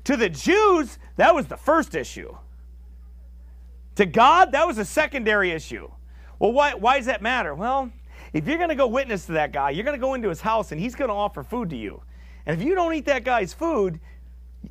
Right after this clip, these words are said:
that ain't gonna go too well. You're bringing them the glorious gospel of God, and then you're saying, "But you guys are scum, I ain't eating with you."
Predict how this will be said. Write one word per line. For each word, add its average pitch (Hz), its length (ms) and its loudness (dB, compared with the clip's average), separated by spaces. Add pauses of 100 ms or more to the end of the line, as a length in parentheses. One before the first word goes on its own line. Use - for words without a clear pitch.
(300)
that - 120 -2
ain't 427 140 -6
gonna 196 100 -4
go 392 220 0
too 214 180 -6
well. 120 420 -8 (1000)
You're 285 160 0
bringing 269 340 -2
them 254 140 -4
the 226 80 0
glorious 254 420 -2
gospel 240 460 0
of 175 80 -4
God, 269 300 2
and 240 40 -6
then 240 100 -6
you're 233 120 -4
saying, 214 300 -4
"But 143 120 -14
you 247 80 -8
guys 170 240 -2
are 113 80 -14
scum, 208 340 -4
I 170 120 -4
ain't 185 100 -4
eating 151 140 -10
with 127 80 -6
you." 190 220 -6